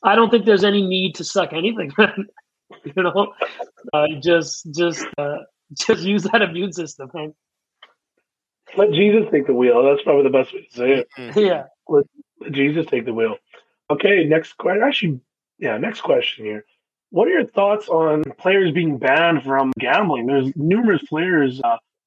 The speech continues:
Speaker 2: in, um, soccer, N B A, N F L, baseball. Players have been gambling, and they're getting these heavy, heavy bans. Uh, what are your guys' thoughts on these situations here? Is that, is it right or is it wrong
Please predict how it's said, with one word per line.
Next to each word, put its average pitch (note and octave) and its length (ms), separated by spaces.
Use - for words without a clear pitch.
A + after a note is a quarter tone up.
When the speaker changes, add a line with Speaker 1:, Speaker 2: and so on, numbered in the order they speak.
Speaker 2:
in, B2 380
um, A2 340
soccer, D#3 720
N C3 160
B A#2+ 220
A, C3+ 460
N B2 80
F A2+ 200
L, C3+ 720
baseball. C#3 720
Players G#3 400
have G#3+ 120
been F3+ 200
gambling, D3+ 680
and B2+ 100
they're C#3 120
getting D3 480
these B2+ 220
heavy, C#3 560
heavy C3 340
bans. A#2 580
Uh, A2+ 40
what B2+ 140
are E3 60
your E3 160
guys' C#3 80
thoughts C#3+ 300
on C#3 80
these B2 140
situations B2+ 580
here? A2 180
Is A#2+ 140
that, D#3+ 300
is B2+ 120
it B2 60
right C#3+ 320
or G3+ 100
is D3 120
it C#3+ 60
wrong B2+ 440